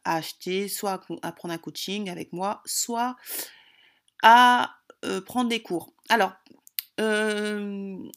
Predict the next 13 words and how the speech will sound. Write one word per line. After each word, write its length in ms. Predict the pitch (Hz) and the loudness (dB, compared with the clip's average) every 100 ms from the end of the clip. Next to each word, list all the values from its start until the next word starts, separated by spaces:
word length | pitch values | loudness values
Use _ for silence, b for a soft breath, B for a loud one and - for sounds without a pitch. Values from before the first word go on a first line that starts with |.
| - | -8
je 160 | 190 | -2
refais, 340 | 247 302 285 311 | 2 2 4 2
j'avais 220 | 262 208 | 4 0
dit 120 | 233 | 0
que 40 | 285 | 0
j'allais 160 | 220 | 0
refaire 380 | 208 208 - 240 | 0 -2 -2 -4
une 100 | 208 | -4
vidéo 380 | 196 180 196 214 | -6 -6 -4 -6
sur 280 | - 185 175 | -8 -8 -6
le 80 | |
couple 360 | 170 214 196 190 | -6 -8 -8 -8
mixte 340 | 190 190 - | -6 -8 -10